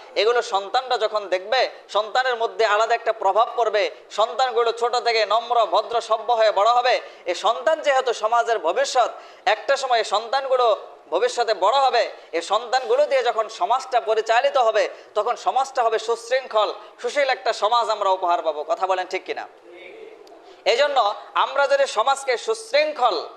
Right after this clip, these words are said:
সুশৃঙ্খল, সুশীল একটা সমাজ যদি গঠন করতে চাই,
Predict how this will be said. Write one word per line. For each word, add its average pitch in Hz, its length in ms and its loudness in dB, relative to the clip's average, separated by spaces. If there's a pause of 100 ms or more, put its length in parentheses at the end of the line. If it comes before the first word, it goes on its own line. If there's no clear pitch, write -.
(220)
সুশৃঙ্খল, 262 800 -2
সুশীল 269 340 -2
একটা 240 220 -2
সমাজ 214 340 -2
যদি 220 160 0
গঠন 226 340 -2
করতে 196 280 -4
চাই, 285 320 2